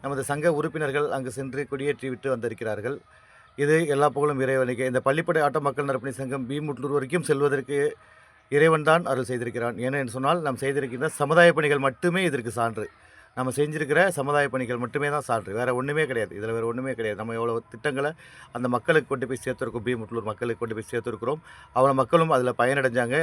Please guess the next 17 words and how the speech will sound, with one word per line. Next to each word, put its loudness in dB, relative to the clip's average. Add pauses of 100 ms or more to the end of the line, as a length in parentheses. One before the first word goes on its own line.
(100)
சகோதர 2
சகோதரிகளோட -2
பொருளாதாரத்திலையும், 0 (320)
நம்ம 0
ஆட்டோ 8
ஓட்டுநர்களுடைய 2
பொருளாதாரத்திலையும் 2
நிறைய 4
நற்பணிகள் 2
அங்க -4
செய்யப்பட்டிருக்கு. -4
அந்த, -2 (140)
அதன் 0
அடிப்படையில 0 (420)
இன்னைக்கு 2
பீமுட்லூர்ல 4
நம்மள 2